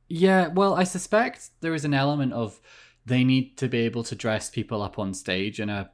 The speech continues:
in a sensible kind of way. And it's like, well, we, you can dress up as an Alice in Wonderland characters relatively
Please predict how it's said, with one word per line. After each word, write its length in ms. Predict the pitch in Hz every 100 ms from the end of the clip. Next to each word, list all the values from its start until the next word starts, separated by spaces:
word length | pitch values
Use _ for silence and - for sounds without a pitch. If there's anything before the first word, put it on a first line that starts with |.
| -
in 120 | 101
a 260 | 98 95 - _ -
sensible 500 | - 101 - - 104
kind 260 | - 101 98
of 100 | 92
way. 360 | 92 104 117 _ _ 101
And 140 | 98
it's 160 | 107 110
like, 160 | 87
well, 180 | 104 95
we, 100 | 101
you 260 | 78 107 101
can 280 | 104 95
dress 260 | 98 101 -
up 120 | 104
as 100 | 104 104
an 160 | 104
Alice 280 | 104 104 98
in 120 | 101
Wonderland 440 | 95 98 101 101 -
characters 460 | 101 95 107 101
relatively 680 | 107 101 - 107 107 107